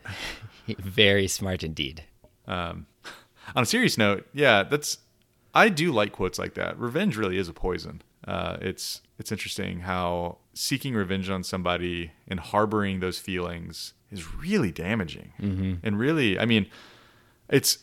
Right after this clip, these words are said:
Speaker 2: I think Hollywood sometimes, there are movies that come to mind that, at least, unless you think really hard about it, seem to sort of glorify revenge.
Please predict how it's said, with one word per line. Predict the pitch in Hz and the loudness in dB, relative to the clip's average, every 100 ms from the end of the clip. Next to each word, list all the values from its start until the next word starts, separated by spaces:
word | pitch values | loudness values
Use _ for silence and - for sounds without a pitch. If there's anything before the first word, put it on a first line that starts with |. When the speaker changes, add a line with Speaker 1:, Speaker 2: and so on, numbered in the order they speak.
| _ | _
Speaker 2:
I | 127 | 0
think | 208 | 2
Hollywood | 127 127 147 117 | 6 6 6 4
sometimes, | - 110 104 98 95 - | 2 2 4 4 2 -2
there | - 123 | 2 4
are | |
movies | 110 113 113 98 | 6 6 4 2
that | 104 | -2
come | - 104 | -2 -2
to | 104 | 0
mind | 95 95 92 92 98 | 2 2 0 -2 0
that, | 101 92 92 - - - | 4 4 2 -4 -8 -2
at | 131 | 2
least, | 147 135 - - _ _ _ - | 4 2 0 -6 _ _ _ 2
unless | 135 160 - | 6 6 6
you | |
think | 110 110 | 4 4
really | 101 | 4
hard | 87 98 | 6 6
about | 98 104 | 8 6
it, | 101 - | 6 2
seem | - 123 | 0 2
to | 107 101 92 | 4 2 2
sort | 92 110 | 2 0
of | 90 | 0
glorify | 95 92 95 98 95 | 2 2 4 4 4
revenge. | 92 92 98 98 95 | 4 2 0 0 -2